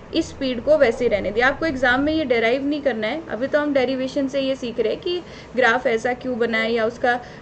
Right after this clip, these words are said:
अ, values maximum या उस पे क्या होगा। तो देखो, Q is equals to K J को बाहर ही रहने दिया,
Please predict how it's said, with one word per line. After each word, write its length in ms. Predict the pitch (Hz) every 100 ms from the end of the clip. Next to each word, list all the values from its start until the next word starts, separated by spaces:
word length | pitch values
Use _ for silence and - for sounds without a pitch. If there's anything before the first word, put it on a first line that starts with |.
| -
अ, 180 | 220 214
values 480 | 233 233 233 233
maximum 580 | 240 226 - 247 233 233
या 100 | 233
उस 120 | 220
पे 140 | - 233
क्या 180 | 220 208
होगा। 320 | 208 190 214
तो 140 | 254
देखो, 220 | 226 208 - - - - - - -
Q 160 | 294 349 330
is 100 | 269 254
equals 260 | 240 233 -
to 160 | 277 381 - - -
K 160 | 262
J 180 | 240 330
को 160 | 349 370
बाहर 300 | 262 247 226
ही 60 |
रहने 300 | 285 269 277
दिया, 260 | 269 285